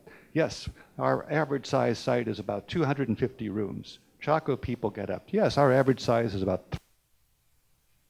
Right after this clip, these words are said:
eight hundred rooms in other places. Mesa Verde, or northern, uh, San Juan area, "Oh, we have about twelve hundred rooms in our typical kinds of sites." And I get up and say, "Well,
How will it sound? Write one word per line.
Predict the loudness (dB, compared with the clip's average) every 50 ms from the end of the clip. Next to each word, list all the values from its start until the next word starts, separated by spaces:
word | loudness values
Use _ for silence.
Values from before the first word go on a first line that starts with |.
| _ _ _ _ _ _ _ _ _ _ _ _ _ -10 2
eight | 4 6 6 8
hundred | 8 8 8 8 6 4 4
rooms | 6 6 6 6 6
in | 6
other | 6 6 6 4
places. | 0 0 -2 -2 -2 -4 -4 -6 -8 -8 -8 -14 -18 -20 -20 -20 -6 2
Mesa | 4 4 6 6 2 2
Verde, | 4 6 6 6 6 2 0 -4 -4
or | -4 -2 -2 -2 -4 -8 -14 -20 -20 _ _ _ _
northern, | 4 8 8 8 8 8 8 10 10 8 8
uh, | 4 -2 -4 -6 -6 -10 -14 -20 -16
San | -4 2 6 8 10 10 10
Juan | 10 8 6 4
area, | 4 2 0 -2 -4 -8 -12 -14 -18 -20 -20 -2 6 8
"Oh, | 8
we | 8 8 6 4
have | 2 0 -2
about | -2 -2 -4 4 4
twelve | 6 8 8 6 4
hundred | 4 0 2 2 0 0
rooms | 2 2 2 2 2 2
in | 2
our | 2 2 2
typical | 2 -2 -4 -4 -4 -6 -6 -8 -10
kinds | -6 -4 -4 -2 -2 -4 -6
of | -8 -8
sites." | -6 -4 -4 -4 -4 -8 -12 -16 -18 -20 -20 -20 -20 -20 -20 -20 -20 -20 -20 -20 -12 -4
And | 0 2 4
I | 4 4
get | 4 4 4 4
up | 4 4 2 -4
and | -6 -6 -4
say, | -2 -2 -2
"Well, | 0 0 0 2 2 2 2 -2 -6